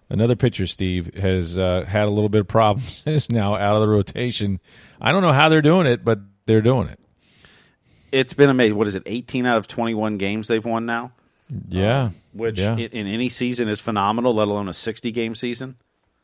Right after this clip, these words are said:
Speaker 1: Right.
Speaker 2: Um, you know, you've really set yourself, I mean, you're twenty-four and eleven through thirty-five games. You got twenty-five games left to play. That's
Speaker 1: Right.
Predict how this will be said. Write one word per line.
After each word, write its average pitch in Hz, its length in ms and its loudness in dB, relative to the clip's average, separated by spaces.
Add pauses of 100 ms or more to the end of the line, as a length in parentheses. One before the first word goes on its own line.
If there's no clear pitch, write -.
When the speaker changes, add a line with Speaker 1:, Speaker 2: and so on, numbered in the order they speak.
(340)
Speaker 1:
Right. 107 240 -2
Speaker 2:
Um, 90 320 -8
you 101 80 -8
know, 92 100 -6
you've 104 220 -6
really 117 220 0
set 113 200 0
yourself, 107 280 -6
I - 20 -8
mean, 120 80 -6
you're - 80 -10
twenty-four 156 480 -6
and 120 80 -4
eleven 85 440 -6 (380)
through 101 140 -10
thirty-five 92 480 -4
games. 78 260 -12
You 107 60 -8
got 113 140 -6
twenty-five 104 440 -4
games 87 240 -12
left 87 180 -10
to - 60 -16
play. - 300 -14 (720)
That's 135 160 -8
Speaker 1:
Right. - 60 -18